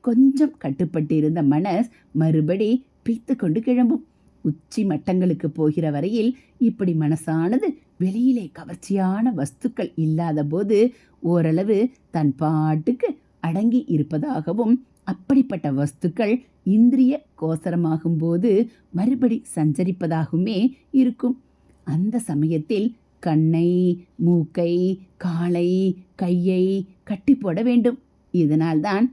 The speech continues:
சமத்துக்கு அப்புறம் தனியாக தமத்தை சொன்னது. கடோபனிஷத்தில் மனசையும் இந்திரியங்களையும் பற்றி அழகாக உவமை கொடுத்திருக்கிறது. ஜீவன் என்பவன்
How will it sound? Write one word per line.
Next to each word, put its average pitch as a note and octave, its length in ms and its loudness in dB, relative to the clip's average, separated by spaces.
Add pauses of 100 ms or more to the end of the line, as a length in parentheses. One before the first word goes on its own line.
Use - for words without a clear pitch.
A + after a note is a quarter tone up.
(300)
சமத்துக்கு D#3 640 -2 (360)
அப்புறம் C4 500 -2
தனியாக D#3+ 540 0 (520)
தமத்தை F#3+ 440 0
சொன்னது. A#3 420 0 (760)
கடோபனிஷத்தில் E3 920 0 (280)
மனசையும் E3 640 0 (220)
இந்திரியங்களையும் D#3 880 0
பற்றி F3+ 300 -4 (360)
அழகாக E3+ 640 -2 (340)
உவமை G#3+ 440 0
கொடுத்திருக்கிறது. A3+ 760 -2 (960)
ஜீவன் D#3+ 540 2
என்பவன் E3 460 0